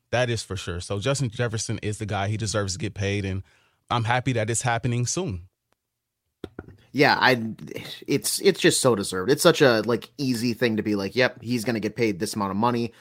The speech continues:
Speaker 2: I don't think, no matter what it is, I don't think anybody's gonna be like, "Oh, he was overpaid, blah, blah, blah."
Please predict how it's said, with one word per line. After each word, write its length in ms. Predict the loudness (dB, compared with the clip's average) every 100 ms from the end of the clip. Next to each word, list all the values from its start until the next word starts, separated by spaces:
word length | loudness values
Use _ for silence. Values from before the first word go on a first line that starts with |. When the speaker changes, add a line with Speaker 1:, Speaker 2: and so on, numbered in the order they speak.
| 0
Speaker 2:
I 60 | 0
don't 100 | 2
think, 200 | -4 -8 _
no 140 | -4 2
matter 260 | 6 6
what 200 | 6 4
it 100 | 2
is, 340 | -2 -6 -10 -14 _ _ _ _ _ _
I 80 | 0
don't 100 | 0
think 120 | 2
anybody's 340 | 0 0 0 -2
gonna 80 | -6
be 60 |
like, 160 | -6 -2
"Oh, 140 | -2
he 120 | -2
was 100 | -2
overpaid, 360 | -2 -2 -2 -2
blah, 160 | -2 -2
blah, 160 | -4
blah." 800 | -6 -12 _ _ _ _ _ -20